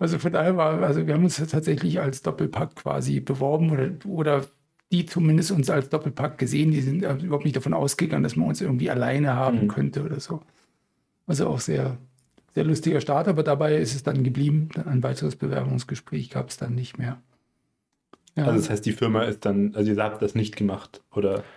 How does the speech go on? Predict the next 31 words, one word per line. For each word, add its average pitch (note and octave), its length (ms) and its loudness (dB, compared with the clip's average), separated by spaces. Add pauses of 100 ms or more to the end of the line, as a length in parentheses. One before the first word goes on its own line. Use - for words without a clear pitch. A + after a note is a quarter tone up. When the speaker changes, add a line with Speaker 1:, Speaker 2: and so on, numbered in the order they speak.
(180)
Speaker 2:
Ach A#2 100 -2
so, D3 120 4
nein, B2 300 0
ein A2+ 180 0
weiteres A#2 280 0
Bewerbungsgespräch A2 760 0
im G#2+ 100 2
Sinne G#2 200 4
von, G#2 420 2
die B2 80 -2
musste G#2 260 2
dich G#2+ 200 0
nicht, G#2+ 200 -2
euch G#2+ 140 0
nicht G#2+ 160 2
nochmal G#2 200 2
woanders G#2 220 0
Speaker 1:
Ja, A#3+ 60 -8
Speaker 2:
bewerben, F3 220 4
weil D3 60 4
Speaker 1:
ja, C#3 60 0
Speaker 2:
das G#2+ 100 4
Speaker 1:
ganz C#3 160 0
Speaker 2:
geklappt D3+ 180 0
Speaker 1:
genau, D#2 80 -2
Speaker 2:
hat. - 80 -2
Speaker 1:
genau, - 180 0
Speaker 2:
Ja, F#2 140 0
Speaker 1:
genau, E2 120 -2
Speaker 2:
okay. E2 120 -4
Speaker 1:
ja. E2 120 -6